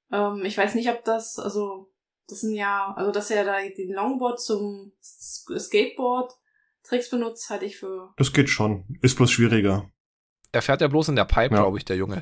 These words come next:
Speaker 3: Das fand ich okay, aber mit den Tricks, das
Speaker 2: Den
Speaker 3: dachte
Speaker 2: Kickflip, den kriegst du hin, aber das Ding wiegt halt mehr und ist sperriger. Kann man schon machen.
Speaker 1: Okay.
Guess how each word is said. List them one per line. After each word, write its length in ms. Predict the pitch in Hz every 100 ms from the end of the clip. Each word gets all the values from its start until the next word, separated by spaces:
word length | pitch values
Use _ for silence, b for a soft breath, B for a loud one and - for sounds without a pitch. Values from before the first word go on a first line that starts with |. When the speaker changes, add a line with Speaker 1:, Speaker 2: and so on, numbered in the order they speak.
| -
Speaker 3:
Das 180 | - 123
fand 160 | 190 208
ich 120 | 156
okay, 220 | 131 165
aber 140 | 135 135
mit 160 | 127
den 100 | 123
Tricks, 320 | - 196 -
das 280 | - 165 -
Speaker 2:
Den 80 | 113
Speaker 3:
dachte 180 | 135 -
Speaker 2:
Kickflip, 340 | 147 - 156
den 140 | 151 135
kriegst 300 | 151 147 -
du 100 | 117
hin, 220 | 135 156
aber 160 | 120 117
das 180 | 113
Ding 240 | - 131 123
wiegt 260 | 131 -
halt 200 | 113 107
mehr 260 | 110 107 117
und 140 | 113
ist 480 | 92 - - - _ _
sperriger. 760 | - - 113 104 95 92 95 - _ _ _ _ -
Kann 140 | 120
man 140 | 123 113
schon 200 | 113 104
machen. 340 | 98 104 - _ _ _ _ _ _ _ _ _ _ _ -
Speaker 1:
Okay. 280 | 185 202